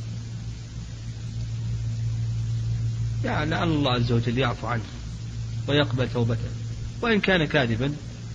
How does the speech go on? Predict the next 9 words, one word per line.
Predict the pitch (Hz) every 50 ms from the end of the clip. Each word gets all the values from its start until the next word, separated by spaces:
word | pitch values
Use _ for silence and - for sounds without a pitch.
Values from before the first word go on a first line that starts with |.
| - - - - - - - - - - - - - - - - - - -
فأمره | 135 131 131 - - 185 175 151 139 135 143 160 151
ظاهر. | 123 107 110 - - - - - - - - - - - - - - - - - - - - - - - - - - - - - - - - - - - - -
هذا | - 185 190 185
المشهور | 165 160 151 - - 160 156 147
مذهب | 143 143 135 131 127 123
الإمام | 123 123 123 120 117
أحمد | 113 110 117 123 123 120 117
رحمه | 107 107 - - 113 110 107
الله. | 107 - -